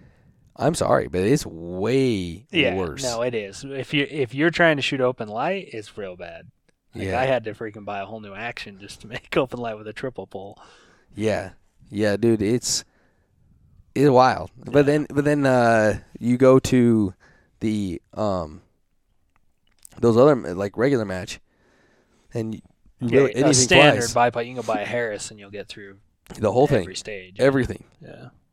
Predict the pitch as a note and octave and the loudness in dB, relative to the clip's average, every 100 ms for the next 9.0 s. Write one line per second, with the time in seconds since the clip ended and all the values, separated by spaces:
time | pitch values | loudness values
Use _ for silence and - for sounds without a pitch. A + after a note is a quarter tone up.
0 | - C#3 C#3 - C#3+ D3 C#3 C3+ C3 G#2 | -4 0 0 0 -2 0 0 0 0 0
1 | A2+ A2+ B2+ B2+ C3 C3 - B2+ B2+ C3 | 2 6 6 6 -2 -2 -4 -2 2 2
2 | B2 C3+ A#2+ - A#2+ G#2 G2 A2 A#2 A#2+ | 2 -2 -2 -2 0 0 -2 0 0 4
3 | A#2 A#2+ B2+ B2 - A#2 C3 - - _ | 4 4 4 -2 4 6 6 2 -18 _
4 | _ _ _ _ _ C3 A#2 A2+ A#2+ C#3 | _ _ _ _ _ -2 0 0 0 0
5 | B2 A#2+ A#2+ B2 - A#2+ - A#2+ A#2 A#2 | 2 2 2 0 2 0 0 -6 -4 -4
6 | A2+ A2+ G#2 G#2+ G#2 G2+ C#3+ D3 C#3 A2+ | -4 -8 -10 -10 -10 4 8 8 6 0
7 | - D#3 D#3+ C3+ A#2 A2 - A#2+ G#2+ - | 0 4 4 4 4 4 0 0 0 -4
8 | _ _ _ _ _ - - A3 - - | _ _ _ _ _ -18 -16 -16 -20 -20